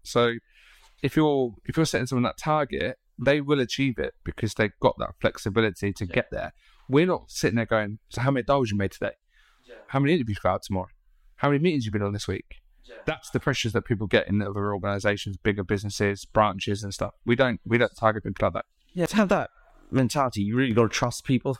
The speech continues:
Speaker 2: I think, because, but actually, yeah, it does make sense. You, you pro-, if you hire, if you hire right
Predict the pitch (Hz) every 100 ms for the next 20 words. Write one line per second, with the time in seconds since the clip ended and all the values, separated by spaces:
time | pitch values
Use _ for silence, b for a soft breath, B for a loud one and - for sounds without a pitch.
0 | - 110 127 127 - 113 117 117 113 110
1 | - - _ b b b b b _ -
2 | 120 98 135 - 107 110 110 107 123 107
3 | 101 76 - 104 98 - 104 - 110 107
4 | 135 - 101 117 135 113 107 _ - -
5 | 95 110 - 127 127 113 104 117 104